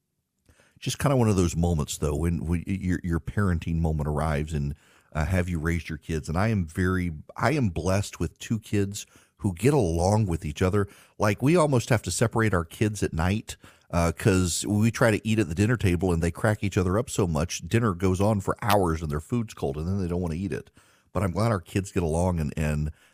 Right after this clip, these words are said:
they're both very deeply empathetic. They're more likely to stand up for other people than they are for themselves, and oftentimes get railroaded, um, themselves 'cause they don't stand up for themselves. They're so busy standing up for other people and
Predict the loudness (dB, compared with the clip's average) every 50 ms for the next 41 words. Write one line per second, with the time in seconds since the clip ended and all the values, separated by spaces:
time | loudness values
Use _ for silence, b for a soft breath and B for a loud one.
0 | b 0 2 2 4 4 4 2 2 0 0 2 2 2 2 0 0 0 -2 0
1 | 0 0 0 2 2 2 0 0 0 2 0 0 0 0 0 0 2 2 2 2
2 | 2 2 2 0 0 0 -2 -2 -2 -4 -2 0 0 2 2 2 0 0 -2 -4
3 | -4 -2 -2 0 0 -2 -2 -2 -4 -2 -2 -2 -2 -2 -2 0 0 0 0 -2
4 | -2 -4 -4 -4 -4 -6 -4 -2 -2 -2 -2 -2 -4 -8 B B B B B B
5 | -2 0 2 2 2 2 0 2 2 2 2 2 0 0 0 2 4 4 4 4
6 | 4 4 4 4 4 4 2 2 2 0 -2 0 2 2 2 4 4 2 2 2
7 | 2 2 0 -2 -2 -2 0 0 0 2 0 0 2 4 4 4 4 4 4 2
8 | 2 0 0 0 2 2 2 2 0 -2 -2 0 0 0 0 0 -2 -4 -2 0
9 | 0 2 2 2 0 -2 -2 -2 -2 -2 -2 -4 -6 -6 -4 -2 -2 -2 -2 -2
10 | -2 -2 -2 -4 -6 -8 -8 -6 -6 -4 -4 -4 -4 -6